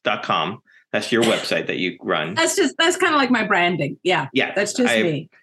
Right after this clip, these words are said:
Speaker 1: And it's really
Speaker 2: Yeah.
Speaker 1: cool. Um, now, but if you had the opportunity to write a different genre of book besides mystery, what do you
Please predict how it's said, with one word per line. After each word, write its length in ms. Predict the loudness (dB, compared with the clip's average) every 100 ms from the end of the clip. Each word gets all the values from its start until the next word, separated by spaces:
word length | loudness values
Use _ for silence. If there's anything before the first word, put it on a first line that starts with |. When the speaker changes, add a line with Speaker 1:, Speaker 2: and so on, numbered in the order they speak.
| _ _
Speaker 1:
And 100 | -2
it's 120 | 0 2
really 180 | 2
Speaker 2:
Yeah. 60 | 2
Speaker 1:
cool. 440 | 2 2 2 -4 -12 -20 -4
Um, 480 | 0 2 2 0 -4 -14 _ _
now, 380 | -2 -2 -2 -2
but 120 | 2
if 100 | 2
you 100 | 4 2
had 280 | 2 2
the 160 | 2 0
opportunity 1000 | 0 -2 -4 0 2 2 2 -2 -4 -8 -4
to 120 | 0
write 160 | 2 2
a 80 | 0
different 340 | 0 0 0 -2
genre 640 | 0 0 2 0 0 -2
of 140 | -4
book 420 | -6 -6 -6 -10 -12 -14 _ _ _ _ _ _ _
besides 380 | -2 0 0 0
mystery, 360 | -2 -2 -2 0
what 200 | 0 0
do 60 | 2
you 180 | 0